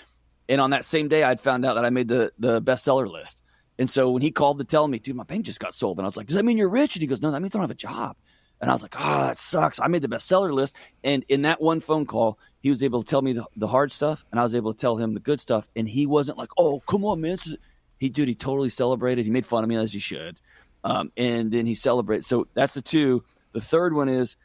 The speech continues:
can you tell somebody the dark stuff? Who hurt you? The childhood abuse, your dad kept hitting you, your mom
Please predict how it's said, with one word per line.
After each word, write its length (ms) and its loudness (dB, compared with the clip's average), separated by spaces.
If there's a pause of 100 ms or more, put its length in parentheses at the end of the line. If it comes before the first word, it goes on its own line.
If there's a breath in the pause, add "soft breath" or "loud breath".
(160)
can 120 0
you 60 2
tell 220 2
somebody 300 0
the 100 -6
dark 300 -12
stuff? 320 -20 (300)
Who 140 -2
hurt 260 -4
you? 120 -14 (100)
The 40 -16
childhood 400 0
abuse, 560 -4 (100)
your 100 -10
dad 280 -2
kept 240 -4
hitting 260 -2
you, 200 0 (180)
your 100 -2
mom 460 0